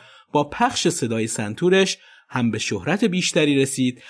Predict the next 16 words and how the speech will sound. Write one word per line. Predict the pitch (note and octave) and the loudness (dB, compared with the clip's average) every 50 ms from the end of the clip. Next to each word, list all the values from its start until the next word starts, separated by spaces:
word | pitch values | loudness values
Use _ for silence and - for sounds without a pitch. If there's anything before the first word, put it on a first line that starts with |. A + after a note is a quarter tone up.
| - - - | -20 -16 -4
همین | - A3+ C4 C4+ C4+ B3 | 2 4 6 6 6 6
که | C4 B3+ | 4 2
جوانانی | F#3 D3+ E3 D#3+ D#3 D3+ D3+ D3+ D#3 F#3 G3+ A3+ A3+ | 2 4 4 4 4 4 4 4 2 2 2 2 2
شیفته | - - C#3 C3+ - - F3 | 0 -2 -4 -6 -2 0 0
این | F3 F3 F3 | 0 0 0
ساز | E3+ E3+ - D3+ C#3 C#3 C#3+ | -2 -2 0 0 2 2 2
و | D3+ | 2
نوا | C#3 A#2 G#2 G#2+ G#2 A2+ A#2 | 2 0 0 -2 -2 -2 -2
شدن. | - - - - - F#2 F2+ - - _ _ _ _ _ _ _ - | -2 -4 -4 -6 -10 -12 -14 -14 -16 _ _ _ _ _ _ _ -8
از | - A#2+ A#2 A2+ | -6 -4 -2 0
اینجاهاست | B2 A#2+ A2+ B2+ B2 C3+ D#3 D3 - - | 0 0 0 0 0 0 0 0 0 -2
که | - | -6
ساختن | A#2 - - B2+ G#2+ G#2 - - - B2 B2+ B2+ | -6 -6 -4 -4 -4 -4 -6 -6 -6 -4 -2 -2
و | A2+ | -2
نواختن | A2+ A2+ A2 A2 A2 A2+ A2 G#2+ - - - F3+ A3 G#3 | -2 -2 -2 -2 -2 -2 -2 -2 -2 -2 0 0 0 0
سنتور | G3+ - G#3 F#3 F3 D#3+ - G3+ G#3+ G#3+ G#3+ | 0 0 0 0 0 2 2 2 2 2 0